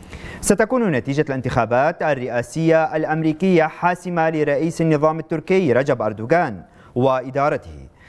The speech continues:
فخلال فترة حكم الرئيس دونالد ترامب للولايات المتحدة مرت الحكومة التركية أو السلطات التركية بتحول جذري. العلاقة بين الولايات المتحدة وتركيا،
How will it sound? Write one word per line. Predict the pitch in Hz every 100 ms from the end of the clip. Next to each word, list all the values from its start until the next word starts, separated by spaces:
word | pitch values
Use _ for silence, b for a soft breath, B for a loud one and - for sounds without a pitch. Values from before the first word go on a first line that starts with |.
| B
فخلال | - 120 117 117 117
فترة | - 123 127 117
حكم | - 139 127
الرئيس | 117 117 139 131
دونالد | 117 120 113 107
ترامب | 143 156 180 - b b
للولايات | 185 220 214 208 208
المتحدة | 202 196 196 208 156 113 82 b b b
مرت | 110 139 139 135 -
الحكومة | 127 120 120 - 139 135 127
التركية | 131 113 101 165 170 170 165
أو | - 165 170 143
السلطات | 127 107 127 113 143 135
التركية | - 120 - 175 170 160 156 B -
بتحول | 120 143 147 135 143 139 139 139 135 - -
جذري. | 123 139 147 110 76 - B B B
العلاقة | 123 104 107 127 127 110
بين | 120 127
الولايات | 107 101 101 139 127
المتحدة | 110 - 165 175 160
وتركيا، | 160 156 - 185 180 175 160